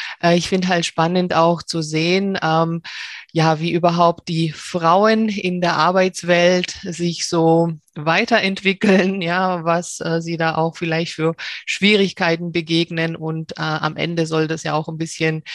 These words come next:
Möglichkeiten aufzeigen oder auch, äh, ja, Learnings, wie man ja so sagt, wie man es eben auch besser machen kann. Und, ähm,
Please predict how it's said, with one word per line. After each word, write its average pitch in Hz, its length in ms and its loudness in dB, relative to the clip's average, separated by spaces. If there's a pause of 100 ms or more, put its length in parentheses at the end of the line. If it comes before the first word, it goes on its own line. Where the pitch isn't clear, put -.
(160)
Möglichkeiten 180 840 2
aufzeigen 160 1040 0
oder 151 480 -2
auch, 147 420 -2
äh, 151 100 -4
ja, 151 300 -2
Learnings, 165 540 2
wie 160 100 -2
man 165 160 2
ja 160 160 0
so 160 160 -4
sagt, 156 400 -2 (300)
wie 165 100 0
man 160 100 2
es 165 120 -4
eben 156 180 -2
auch 151 140 -4
besser 165 320 0
machen 147 380 -6
kann. 165 340 0 (760)
Und, 185 580 4
ähm, 175 440 0